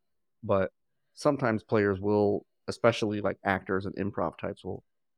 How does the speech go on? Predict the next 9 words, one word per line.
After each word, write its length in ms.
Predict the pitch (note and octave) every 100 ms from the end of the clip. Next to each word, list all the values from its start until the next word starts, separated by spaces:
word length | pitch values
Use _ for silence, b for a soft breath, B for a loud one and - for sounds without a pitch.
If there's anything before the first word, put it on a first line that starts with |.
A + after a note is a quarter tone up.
| -
you 120 | A2
know, 80 | F#2
talk 300 | - G#2 G2
around 360 | F#2+ G2+ G2+
things 220 | - C#2 E2+
a 80 |
little 180 | - -
bit. 240 | - C#2 - _ _ _ _ _
So 500 | - A2+ G#2 G2 G2